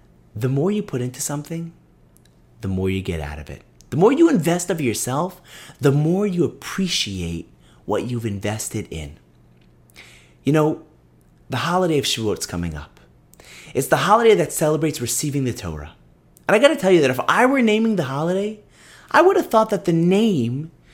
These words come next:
should be called something to do with Torah.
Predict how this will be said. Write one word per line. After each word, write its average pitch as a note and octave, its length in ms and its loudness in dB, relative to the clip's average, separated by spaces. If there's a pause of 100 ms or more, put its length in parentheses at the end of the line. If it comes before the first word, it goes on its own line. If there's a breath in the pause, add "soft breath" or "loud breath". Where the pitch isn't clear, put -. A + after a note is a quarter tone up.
(280 loud breath)
should F3 200 -2
be F3 120 0
called F3+ 340 -2
something B3 720 0
to A#3 140 -2
do C3+ 640 0
with F3 340 2
Torah. C4+ 500 -4